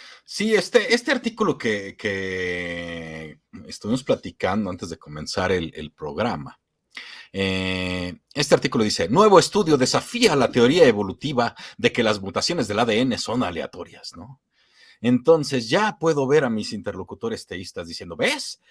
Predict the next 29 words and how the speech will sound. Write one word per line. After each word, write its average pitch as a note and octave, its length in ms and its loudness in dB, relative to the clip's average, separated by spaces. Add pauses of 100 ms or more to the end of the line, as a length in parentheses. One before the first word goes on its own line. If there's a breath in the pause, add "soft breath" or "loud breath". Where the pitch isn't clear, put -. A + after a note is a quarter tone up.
(160 soft breath)
¿Ves? G#3 460 2
Necesitan F3+ 1120 2
una F#3+ 440 4
guía, A#3+ 480 4
Rafa. A2+ 440 -2
¿Cómo B3 320 -2
es B3 140 -2
que D#3+ 120 -14
no F3 220 -6
te E3 140 -6
das F3 240 -6
cuenta?". A3+ 540 -12 (2000 soft breath)
Pues A2 160 0
no, B2+ 160 2
señores, A2 460 -6
a G2 60 -6
ver, G2 160 -4
de G2 100 -6
inicio, C#3+ 580 -4
eh, E2+ 640 -6
desgraciadamente C#3+ 640 -6
tenemos A2 240 -8
que - 60 -20
tomar G#2 200 -6
en F2 80 -12
cuenta F2 260 -14
que - 140 -20
los, D2 580 -20
eh, C#2+ 540 -20